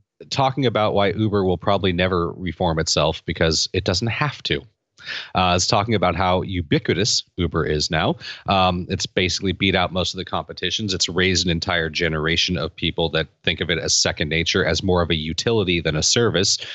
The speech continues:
that is just there. And in my experience, just, you know, very small, limited experience, after the first delete Uber thing hit, I, a lot of people around me and, you know, out and about in Santa Monica,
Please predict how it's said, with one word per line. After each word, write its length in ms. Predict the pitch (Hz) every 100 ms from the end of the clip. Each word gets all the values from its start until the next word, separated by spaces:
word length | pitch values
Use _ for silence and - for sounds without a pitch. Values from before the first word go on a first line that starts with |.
| -
that 120 | 92 85
is 140 | 90
just 340 | 90 95 -
there. 380 | 110 139 92 87
And 220 | 98 104
in 220 | 104 117 104
my 200 | 131 262
experience, 720 | 180 - - 139 110 87 107
just, 380 | - 90 - -
you 80 | 95
know, 180 | 73 73 85 85
very 320 | 101 98 95
small, 400 | - 95 90 87
limited 280 | 87 82 73
experience, 520 | 71 - 76 82 -
after 400 | 92 98 101 95
the 180 | 87 85
first 480 | - 113 101 - - - - -
delete 320 | 98 92 -
Uber 300 | 98 90 82
thing 240 | 87 78
hit, 280 | 76 82 92
I, 320 | 87 87 90 87
a 180 | 101
lot 180 | 101 95
of 60 | 90
people 420 | 98 92 95 92
around 360 | 85 85 82 85
me 180 | 90
and, 240 | 87 80 71
you 100 | -
know, 100 | 80 76
out 140 | 85
and 80 | 82
about 240 | 80 82 82
in 80 |
Santa 240 | - 90 80
Monica, 400 | 80 80 90